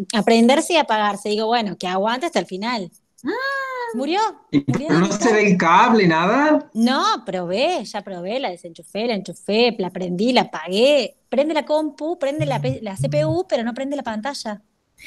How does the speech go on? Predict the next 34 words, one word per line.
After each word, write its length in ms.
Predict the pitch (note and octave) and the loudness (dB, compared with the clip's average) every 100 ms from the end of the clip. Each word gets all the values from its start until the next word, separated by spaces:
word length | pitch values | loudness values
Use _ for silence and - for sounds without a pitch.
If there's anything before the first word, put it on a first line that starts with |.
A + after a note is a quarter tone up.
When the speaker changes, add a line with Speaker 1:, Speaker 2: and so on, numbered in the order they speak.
| - - | -18 -2
Speaker 2:
Yo 220 | - F4+ | 2 6
te 80 | A4 | 6
veía 320 | F4+ C4 D#4+ | 6 8 6
que 80 | D#4+ | 4
estaba 280 | - D4 D#4 | 4 4 4
el 100 | D4+ | 4
simbol-, 440 | B3 A3+ G#3 G#3 | 6 6 6 4
que 120 | A#3 | 2
no 80 | B3+ | 2
estabas 280 | C#4 D#4 D#4+ | 4 4 4
con 140 | B3+ | 2
la 120 | A3 | 0
cámara, 480 | D4 E4+ C4+ G3+ F#3+ | 4 4 6 4 2
pero 200 | G3+ F#3+ | 0 -6
no, 140 | F3+ G3+ | -4 -4
nunca 540 | G3+ D#3 G3 A3+ A#3+ | -4 -6 -4 -2 0
me 80 | B3+ | 2
imaginé, 680 | G#3 G3 G3 A#3 A3+ E4+ F4 | 2 0 2 2 4 4 4
<laughs> 40 | |
no, 180 | A3+ C#4 | 2 2
no 200 | C4 C#4 | 4 2
vi 180 | D4 D#4+ | 4 4
el 160 | C#4+ A3+ | 4 4
WhatsApp. 640 | A3+ A#3+ - F4+ F#4+ G3 A#3 - | 4 2 2 4 4 2 -4 -16
Speaker 1:
No, 500 | G#3 G#3 B3 D4 D#4 | -4 0 2 2 2
no, 220 | D4 D4 | 0 0
no, 200 | D4 D4 A#3+ | 0 -2 0
por 160 | C#4 C4 | -2 0
Dios, 460 | C#4 C4+ C4 - | 2 2 0 -4
ay, 160 | - C4 | -4 -2
qué 80 | C4+ | 0
dolor 220 | C4 C4 | 0 2
de 80 | C4+ | -2
estómago. 640 | A3 - A#3+ A3 G3+ G3 | -4 -2 2 2 0 -2